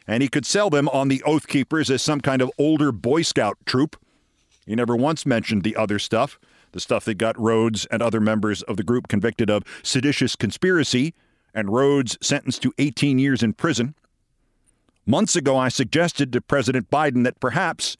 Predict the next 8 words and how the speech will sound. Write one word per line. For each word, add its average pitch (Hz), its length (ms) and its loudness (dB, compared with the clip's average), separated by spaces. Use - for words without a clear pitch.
perhaps 214 420 -2
the 180 80 -2
Secret - 380 -2
Service 175 360 0
was 117 260 0
not, 185 320 0
you 214 100 2
know, 127 320 0